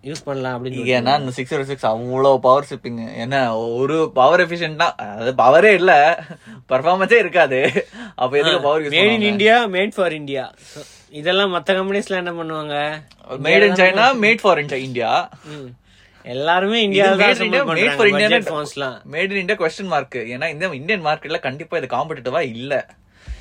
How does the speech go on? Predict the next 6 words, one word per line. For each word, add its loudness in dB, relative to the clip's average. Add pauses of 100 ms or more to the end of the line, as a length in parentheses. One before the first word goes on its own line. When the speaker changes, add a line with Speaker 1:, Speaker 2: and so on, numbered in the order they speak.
(260)
Speaker 2:
ஆ, 0
ஆனா -6
Nokia -8
branding -4
இருக்கு. -12 (760)
வேற? -2